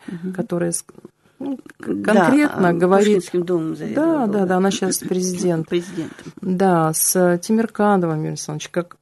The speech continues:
Speaker 2: которые совершенно определенно говорят о том, что происходит сегодня с искусством, во что оно превращается, каким оно становится. И поэтому, м, мне кажется, чем больше будет вот таких,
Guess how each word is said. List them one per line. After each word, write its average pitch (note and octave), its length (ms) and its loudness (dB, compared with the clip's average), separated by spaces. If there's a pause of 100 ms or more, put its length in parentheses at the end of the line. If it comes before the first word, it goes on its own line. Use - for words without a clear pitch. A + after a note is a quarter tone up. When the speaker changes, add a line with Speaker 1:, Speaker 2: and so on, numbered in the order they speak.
(160)
Speaker 2:
которые G#3 400 2
совершенно B3 400 -2
определенно A#3 720 2
говорят E3 400 -2
о F3+ 80 -2
том, G3+ 240 -2
что F#3+ 240 -4
происходит E3 760 -4
сегодня E3 420 -4
с - 120 -4
искусством, D#3 600 -8
во E3+ 80 -6
что F#3+ 200 -4
оно F3+ 140 0
превращается, E3 1120 -6
каким F3 580 -2
оно D#3+ 140 -4
становится. D3+ 880 -8 (720)
И A3+ 140 -4
поэтому, G#3 640 -2 (880)
м, F3+ 280 -14
мне - 920 -4
кажется, G3+ 320 -2
чем G#3 240 0
больше G#3 320 0
будет F3+ 320 -2
вот F3 140 -8
таких, F#3 440 -2